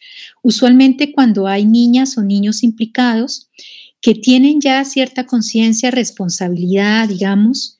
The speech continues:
hay que entrenarlos para que salgan a correr. Lo mismo, eh, con las amigas, con las compañeras, con las personas que tú quisieras proteger.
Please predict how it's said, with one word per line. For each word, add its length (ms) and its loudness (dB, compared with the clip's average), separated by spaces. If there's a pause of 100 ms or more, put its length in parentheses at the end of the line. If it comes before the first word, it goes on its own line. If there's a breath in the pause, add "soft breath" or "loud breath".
(200)
hay 120 0
que 160 2
entrenarlos 560 2
para 260 -6
que 80 -4
salgan 460 -2
a 100 -2
correr. 480 -6 (460 loud breath)
Lo 160 6
mismo, 520 4
eh, 400 -2
con 200 0
las 180 -4
amigas, 640 0
con 160 -8
las 140 -4
compañeras, 840 -4
con 140 -10
las 100 -8
personas 460 -4
que 120 -6
tú 160 -8
quisieras 460 -4
proteger. 640 -2